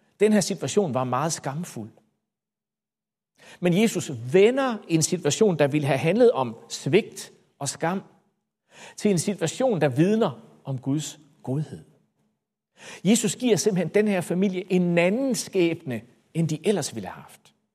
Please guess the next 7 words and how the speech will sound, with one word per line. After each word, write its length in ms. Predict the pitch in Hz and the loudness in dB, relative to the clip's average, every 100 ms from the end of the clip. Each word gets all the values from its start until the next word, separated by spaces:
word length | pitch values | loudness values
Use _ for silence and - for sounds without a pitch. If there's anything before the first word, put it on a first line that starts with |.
| _ _ _ _ _ _ _ _ _ _ _ _ _ _ _ _ _ _ _ _ _ _ _ _ _ _ _ _ _ _ | _ _ _ _ _ _ _ _ _ _ _ _ _ _ _ _ _ _ _ _ _ _ _ _ _ _ _ _ _ _
Også 280 | 151 165 156 | 2 2 2
vi 120 | 180 | -4
kan 180 | - 151 | -2 0
komme 400 | - 131 139 156 - - _ _ | 4 2 2 -6 -10 -20 _ _
fra 160 | - 143 | 0 0
en 80 | 123 | 2
familie, 580 | 135 139 180 101 98 | -2 0 -4 -6 -12